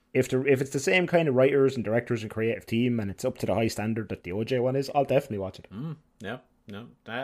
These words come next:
Speaker 2: I need something like that to watch. I was actually on a call with a client today, um, who is based in Michigan, and, you know, it's one of those calls where we didn't have much to discuss today, so we were moving on. And just before I jumped off, she was like, "Oh, by the way,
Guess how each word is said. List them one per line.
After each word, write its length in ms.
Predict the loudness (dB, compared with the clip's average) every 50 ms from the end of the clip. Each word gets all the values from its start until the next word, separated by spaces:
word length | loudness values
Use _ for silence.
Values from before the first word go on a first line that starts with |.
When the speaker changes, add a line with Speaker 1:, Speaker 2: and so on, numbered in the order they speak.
| -4 -2
Speaker 2:
I 40 | -2 -2
need 220 | -4 -4 -6 -6
something 260 | -8 -8 -8 -6 -6
like 120 | -6 -4 -4
that 160 | -4 -6 -6
to 80 | -8 -6
watch. 280 | -4 -4 -4 -4 -8 -10
I 120 | -10 -8 -6
was 100 | -4 -4
actually 300 | -6 -6 -6 -8 -8 -8
on 120 | -6 -6
a 40 | -8
call 420 | -10 -10 -8 -6 -6 -4 -6 -6 -6
with 140 | -8 -10 -12
a 40 | -12
client 500 | -12 -12 -10 -10 -10 -12 -14 -14 -18 -20 _
today, 420 | -14 -12 -10 -10 -8 -10 -10 -12 -16 _ _ _ _ _ _ _ _ _ _ _ -10
um, 560 | -6 -6 -4 -4 -6 -6 -8 -8 -10 -12 -12 -14 -14
who 140 | -14 -12 -12
is 100 | -12 -12
based 460 | -10 -8 -6 -6 -6 -6 -8 -12 _ _ _ _
in 360 | -14 -12 -12 -10 -12 -12 -12 -12
Michigan, 580 | -12 -12 -12 -12 -14 -14 -14 -16 -18 -18 -20 -20 _ _ _ _ _ _ _ _ _ _ _ _
and, 680 | -8 -6 -6 -4 -6 -6 -8 -10 -10 -10 -10 -12 -14 -16 -18 _ _ _ _ _ _ _ _ -20 -20 -20 -18 -16 -12
you 180 | -8 -8 -6 -4
know, 140 | -4 -4 -6
it's 140 | -6 -6
one 160 | -8 -8 -6 -6
of 80 | -4
those 180 | -4 -4 -4 -4
calls 480 | -6 -6 -6 -4 -4 -6 -6 -8 -12
where 320 | -12 -10 -10 -8 -10 -10 -12 -16 _ -14
we 140 | -12 -10 -10
didn't 220 | -12 -12 -12 -12
have 120 | -12 -12 -12
much 260 | -12 -14 -16 -16 -18
to 100 | -18 -18
discuss 420 | -18 -20 -20 -16 -14 -12 -12 -14 -14
today, 280 | -16 -16 -14 -14 -14 -14
so 220 | -14 -14 -16 -14
we 140 | -14 -14 -14
were 140 | -14 -14 -12
moving 340 | -12 -12 -12 -12 -10 -8
on. 300 | -6 -4 -4 -4 -6 -8
And 180 | -8 -10 -10 -10
just 180 | -10 -10 -12 -14
before 280 | -12 -8 -4 -4 -2 -2
I 60 | -4
jumped 280 | -6 -8 -10 -8 -6 -4
off, 280 | -2 -2 -2 -4 -6
she 80 | -10 -12
was 100 | -10 -10
like, 120 | -12 -10 -8
"Oh, 220 | -4 -2 -2 -2 -2
by 220 | -4 -6 -8 -8
the 80 | -6 -6
way, 340 | -4 -2 -2 -2 -2 -6